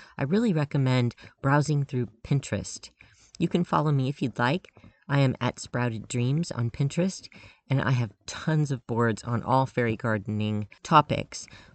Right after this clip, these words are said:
But the fairy doors that I have in there are really spectacular, and from not just my shop, but many others, for you to get some inspiration. I hope that gets you started on your very own fairy or gnome door. Until next week,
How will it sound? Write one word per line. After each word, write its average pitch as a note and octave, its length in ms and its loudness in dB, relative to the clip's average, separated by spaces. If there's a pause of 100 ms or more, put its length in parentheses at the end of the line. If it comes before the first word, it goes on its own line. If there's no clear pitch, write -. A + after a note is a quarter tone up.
(120)
But C3+ 240 2 (140)
the C#3 100 0
fairy F#3 380 4
doors B2+ 400 0
that A#2+ 100 -4
I A#2+ 80 -2
have A#2 220 -2
in A2+ 140 -2
there A2 220 -2
are G#2+ 160 -4
really A#2+ 360 -2
spectacular, G#2+ 920 -4 (380)
and C#3 360 2
from C#3 400 4
not E3+ 220 2
just - 180 -4
my B2 120 0
shop, A#2 280 -2
but - 200 0
many E3 260 2
others, A#2+ 380 -2 (420)
for - 80 0
you D3 160 6
to C3+ 60 0
get - 160 -2
some A2 140 -2
inspiration. A2 760 -4 (760)
I - 40 -18
hope B2+ 180 -2
that D#3 160 0
gets - 180 -2
you E3+ 60 0
started C#3 520 4 (100)
on G#2 160 -2
your G#2 140 -6 (220)
very E3+ 340 6
own B2 220 0
fairy B2 380 0
or A#2 140 -2
gnome A2+ 360 0
door. F#2+ 360 -6 (680)
Until C3 300 0
next A2 280 -4
week, D#3 200 -2